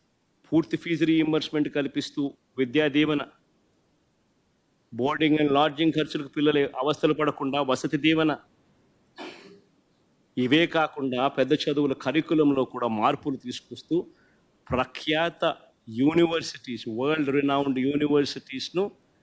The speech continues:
ఆన్‌లైన్ పద్ధతిలో మన కోర్సులో, మన కరికులంలో వాళ్ళ సబ్జెక్టులను అనుసంధానం చేస్తూ edX ద్వారా ఆ సర్టిఫికెట్లను మన కరికులంలో భాగం చేయడం.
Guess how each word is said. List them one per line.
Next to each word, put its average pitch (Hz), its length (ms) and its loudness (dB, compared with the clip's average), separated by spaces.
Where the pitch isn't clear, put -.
ఆన్‌లైన్ 156 640 2
పద్ధతిలో 131 600 -4
మన 135 320 -2
కోర్సులో, 143 640 -2
మన 139 260 -2
కరికులంలో 135 800 -4
వాళ్ళ 127 480 0
సబ్జెక్టులను 131 800 -4
అనుసంధానం 156 720 0
చేస్తూ 135 460 -8
edX 147 260 0
ద్వారా 143 360 -2
ఆ 143 100 -2
సర్టిఫికెట్లను 139 720 -10
మన 135 160 -6
కరికులంలో 135 580 -6
భాగం 107 380 -6
చేయడం. 101 300 -14